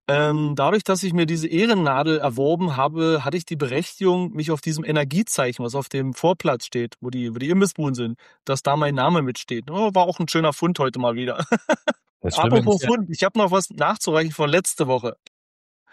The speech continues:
Speaker 1: Seit wann bei Energie dabei? Ich hab's zwar gesagt, ich weiß das Jahr, aber ich hab das Jahr nicht gesagt. Also neunzehnhunderteinundachtzig. Wird noch
Speaker 2: Okay.
Speaker 1: als Nachreich. Von Mutti, der gestrickte Schal, da ist er.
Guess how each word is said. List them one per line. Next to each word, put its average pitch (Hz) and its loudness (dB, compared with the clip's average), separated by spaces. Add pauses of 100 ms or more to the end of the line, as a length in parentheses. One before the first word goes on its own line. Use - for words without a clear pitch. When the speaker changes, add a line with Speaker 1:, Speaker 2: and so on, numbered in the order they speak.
(400)
Speaker 1:
Seit 143 0
wann 160 2
bei 180 2
Energie 156 0
dabei? 185 2
Ich 180 -2
hab's - -2
zwar 147 2
gesagt, 139 -2
ich 123 -6
weiß 151 2
das 180 0
Jahr, 143 2
aber 180 2
ich 165 -2
hab 165 -8
das - -8
Jahr 139 2
nicht 202 -4
gesagt. 120 -6
Also 147 0
neunzehnhunderteinundachtzig. 139 -2 (580)
Wird 147 -8
noch 143 -2
Speaker 2:
Okay. 143 -2
Speaker 1:
als 104 -4
Nachreich. 120 -4 (360)
Von 175 2
Mutti, 220 2
der 180 4
gestrickte 180 0
Schal, 175 4
da 147 4
ist 180 -2
er. 160 2